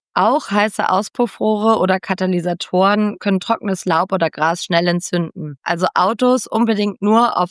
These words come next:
ausgewiesenen Flächen parken. Fahrlässigkeit ist neben Brandstiftung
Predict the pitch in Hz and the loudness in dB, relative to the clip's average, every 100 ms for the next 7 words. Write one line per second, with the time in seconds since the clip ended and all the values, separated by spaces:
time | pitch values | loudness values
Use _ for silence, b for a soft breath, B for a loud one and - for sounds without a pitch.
0 | - 180 202 202 185 180 185 185 - 160 | 0 -2 -2 -4 -2 -2 -2 -4 -2 -6
1 | - 185 - 151 - 147 160 - _ - | -6 -14 -10 -10 -10 -10 -12 -14 _ -2
2 | 220 269 185 - 175 - 170 170 196 185 | 0 0 -2 -2 -6 -2 0 0 -2 -8
3 | - 190 190 175 170 220 233 - 165 151 | -2 0 0 -2 -2 -2 -2 -4 -6 -6
4 | - 175 196 | 0 2 2